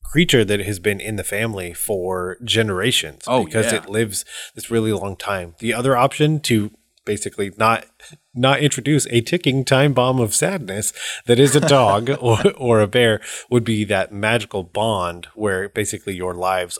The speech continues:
Speaker 1: are connected, and that as long as you're around, they're around. That kinda, that concept as well.
Speaker 2: Oh man, a bear that lives to be, like, three hundred and fifty years old,
Speaker 1: Yeah.
Speaker 2: that is insanely cool. <laughs>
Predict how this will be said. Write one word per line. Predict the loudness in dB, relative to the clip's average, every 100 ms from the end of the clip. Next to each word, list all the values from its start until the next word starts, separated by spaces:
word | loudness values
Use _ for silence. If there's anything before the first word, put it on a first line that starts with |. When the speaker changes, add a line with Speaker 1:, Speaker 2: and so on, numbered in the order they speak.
| -6
Speaker 1:
are | -4 -4
connected, | -10 -10 -10 -12 -18 -18 -20 _ _ -20 _ -6
and | -4 -4 -6 -10 -16 -8
that | -6 -6 -8 _ _ _
as | -12
long | -6 -2 0
as | 2
you're | 4 4 6
around, | 4 4 2 0 -8 _ _
they're | -6 -2 0
around. | -2 -4 -6 -10 -18 _
That | -8 -6
kinda, | -6 -6 -6 -6 -8 _
that | -8 -8 _ -12
concept | -10 -10 -14 -16
as | -12
well. | -12 -14 _ _ _ _ _
Speaker 2:
Oh | -8 -8
man, | -8 -8 -10
a |
bear | -8 -4 -2 -4
that | -6
lives | -8 -10 -10 -10
to | -12
be, | -8 -6
like, | -8 -10
three | -10 -8
hundred | -8 -8 -10 -10
and | -12
fifty | -12 -10 -8
years | -8 -8 -4
old, | -2
Speaker 1:
Yeah. | 0 0
Speaker 2:
that | 0 0 -2
is | -6 -8 -10
insanely | -10 -6 -2 0 0 -2 -6 -8 -8 -10
cool. | -14 -14 -8 -8 -2 -4 -4
<laughs> | -10